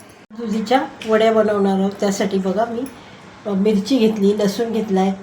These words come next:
एक चमचा जिरा, धने घेतले ते, आणि अर्धा चमचा जिरा घेतले आणि अर्धा चमचा बडीशेप घेतली. हे मिक्सरच्या भांड्यात टाकते आणि असंच पाणी न घालता वाटून घेते.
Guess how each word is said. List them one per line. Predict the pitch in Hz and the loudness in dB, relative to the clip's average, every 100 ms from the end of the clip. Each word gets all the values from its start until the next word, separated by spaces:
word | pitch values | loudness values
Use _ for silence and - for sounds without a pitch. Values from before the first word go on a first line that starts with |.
| - - | -14 -12
एक | 208 202 | -6 -2
चमचा | 220 196 202 | 0 0 0
जिरा, | 185 202 202 185 180 175 170 | 2 4 4 4 2 0 0
धने | 196 226 | 2 4
घेतले | 233 208 196 | 4 4 2
ते, | 185 196 - - - | 2 -2 -6 -16 -8
आणि | 196 | 0
अर्धा | 214 196 190 208 | 4 4 4 0
चमचा | 226 190 196 | 2 0 2
जिरा | 190 208 220 | 4 6 4
घेतले | 214 208 190 | 4 0 2
आणि | 208 214 190 220 | 2 4 4 2
अर्धा | 190 180 185 | 0 0 0
चमचा | 190 196 180 233 | 2 2 0 0
बडीशेप | 214 190 190 190 - | 2 2 2 -2 -4
घेतली. | - - - - - - - | -8 -10 -14 -16 -20 -10 2
हे | 233 269 - - - - - | 4 2 -4 -18 -20 -18 -6
मिक्सरच्या | 233 - 233 214 214 | -6 -2 0 2 2
भांड्यात | 202 196 196 202 | 4 2 2 2
टाकते | 214 - - | 0 0 2
आणि | 220 202 | 2 4
असंच | 240 202 233 233 | 2 0 0 -2
पाणी | - - 208 | 2 2 4
न | 214 | 0
घालता | 214 202 190 | 2 0 0
वाटून | 202 190 196 190 | 0 0 2 0
घेते. | 196 | 0